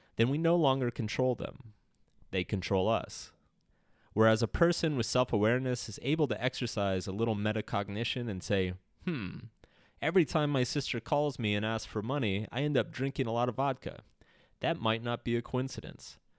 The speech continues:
A person without self-awareness just hits the bottle and doesn't look back.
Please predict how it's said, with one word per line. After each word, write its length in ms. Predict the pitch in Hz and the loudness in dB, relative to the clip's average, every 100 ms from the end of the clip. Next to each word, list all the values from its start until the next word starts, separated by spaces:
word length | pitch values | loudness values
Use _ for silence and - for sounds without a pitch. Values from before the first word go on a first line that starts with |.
| _ _ _ _ - | _ _ _ _ -8
A 60 | |
person 380 | - 180 180 170 | 2 4 4 2
without 280 | 131 147 147 | 2 2 2
self-awareness 640 | - 131 117 117 143 143 | 0 0 2 2 4 0
just 220 | - 101 - | 0 -4 -2
hits 220 | 147 - | -2 -2
the 100 | 110 | 0
bottle 380 | 104 110 127 113 | 2 4 2 0
and 120 | 98 | 2
doesn't 300 | 101 110 107 | 0 0 -2
look 220 | 107 - | -4 -4
back. 360 | 90 - - | -8 -8 -14